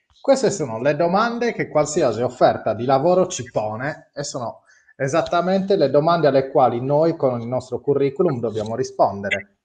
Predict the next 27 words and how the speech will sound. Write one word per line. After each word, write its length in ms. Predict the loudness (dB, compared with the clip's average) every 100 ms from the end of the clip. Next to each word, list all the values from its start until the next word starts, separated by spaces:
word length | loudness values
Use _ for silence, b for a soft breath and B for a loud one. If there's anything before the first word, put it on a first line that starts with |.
| _ -4
E 80 | -2
se 180 | 0 4
dovessimo 520 | 6 6 4 -2 0
misurare 600 | 0 0 2 4 2 0
la 200 | 2 2
bontà 520 | 4 4 4 2 2 4
di 80 |
un 120 | 0 2
curriculum, 800 | 2 2 -2 -6 -6 -6 -8 -14 _
come 260 | -2 -2
potremmo 400 | -2 -2 -2 -2
misurarla? 540 | -2 -2 -2 -2 -2 0
Esattamente 580 | 0 0 -2 -2 -4
come 200 | -6 -6
un 120 | -6 -6
film. 360 | -10 -10 -10 -12 B B -4
Deve 160 | 0
essere 260 | 0 0 -4
un'esperienza 800 | -2 -2 -2 0 0 2 0 2
positiva 920 | 2 4 2 -2 -8 -4 0 -2 -4 B B B
da 200 | 0 2
apprezzare 580 | 2 0 2 2 4 2
dopo 260 | 0 -2
che 140 | -4 -4
si 120 | -4
è 60 |
letta. 580 | -4 -6 -8 -8 -8 -8